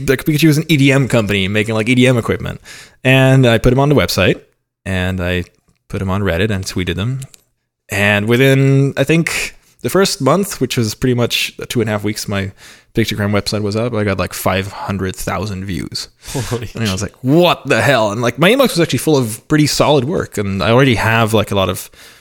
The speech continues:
Speaker 1: fun U I design work coming in and stuff, but my, my biggest thing I wanted to do with this company is, like, do stuff outside of my comfort zone and do new things and, like, design stuff that I don't know that much about. And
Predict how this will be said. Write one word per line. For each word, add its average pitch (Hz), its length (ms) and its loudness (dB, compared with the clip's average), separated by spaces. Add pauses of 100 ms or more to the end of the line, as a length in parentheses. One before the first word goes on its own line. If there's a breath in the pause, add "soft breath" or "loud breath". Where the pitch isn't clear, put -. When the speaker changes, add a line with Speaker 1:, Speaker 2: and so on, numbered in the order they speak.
Speaker 1:
fun 104 280 -2
U 147 120 4
I 214 160 4
design 165 280 4
work 151 180 4
coming 127 240 2
in 120 140 2
and 113 80 -2
stuff, 113 320 0
but - 280 -4
my, 120 200 2
my 120 180 2
biggest 131 480 0 (760 loud breath)
thing 135 180 0
I 127 40 4
wanted 117 180 2
to 107 80 -2
do 113 180 2
with 98 160 -2
this - 160 -4
company 101 280 -4
is, 90 80 -6
like, 87 160 -8
do 107 100 -4
stuff 98 300 -4
outside 95 260 -4
of 92 60 -8
my 92 80 -10
comfort - 340 -8
zone - 240 -14
and 120 120 -14
do 98 200 -6
new 110 380 0
things 90 360 -8
and, 95 120 -6
like, 92 140 -10
design 107 280 -2
stuff - 300 -6
that - 100 -6
I 85 100 -6 (100)
don't 165 220 -2
know 147 120 4
that 113 160 0
much 107 180 -8
about. 98 300 -6
And 113 160 -14